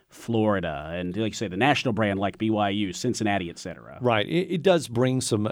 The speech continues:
Speaker 2: some additional population centers, uh, within the Big Twelve footprint, which is a, which is extremely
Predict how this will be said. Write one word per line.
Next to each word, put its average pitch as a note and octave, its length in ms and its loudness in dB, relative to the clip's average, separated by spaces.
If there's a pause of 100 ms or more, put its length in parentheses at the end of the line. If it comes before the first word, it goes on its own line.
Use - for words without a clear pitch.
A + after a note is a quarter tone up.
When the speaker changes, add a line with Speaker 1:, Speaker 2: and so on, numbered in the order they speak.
Speaker 2:
some G2+ 280 0
additional G2 580 0
population F#2 840 -2
centers, E2+ 560 -4
uh, F#2+ 460 -2
within A#2 560 2
the G#2+ 80 2
Big G2 240 -2
Twelve F#2+ 340 -2
footprint, F#2 640 -4
which G2+ 240 -4
is F#2+ 140 -2
a, F#2+ 140 0
which A#2 280 -2
is G#2+ 100 0
extremely G#2+ 540 -2